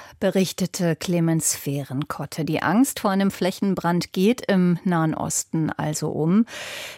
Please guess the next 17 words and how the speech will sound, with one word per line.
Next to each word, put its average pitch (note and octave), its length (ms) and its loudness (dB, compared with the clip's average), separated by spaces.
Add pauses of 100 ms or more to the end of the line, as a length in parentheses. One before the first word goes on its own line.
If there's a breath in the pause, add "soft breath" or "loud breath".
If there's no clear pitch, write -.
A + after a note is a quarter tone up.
Wie F3+ 320 2
die F3 220 -4
Perspektive F#3 760 -2
im F3+ 300 2
Libanon G#3+ 560 4
ist - 340 -4
und D#3+ 160 -2
über E3 200 0
die F3 120 0
nur F3 220 2
scheinbare E3 720 4
Ruhe D3+ 340 0
dort, D3 560 -2
berichtet F3 440 -4
jetzt - 360 -4
Sabina E3+ 320 0
Mattei. D#3+ 400 -2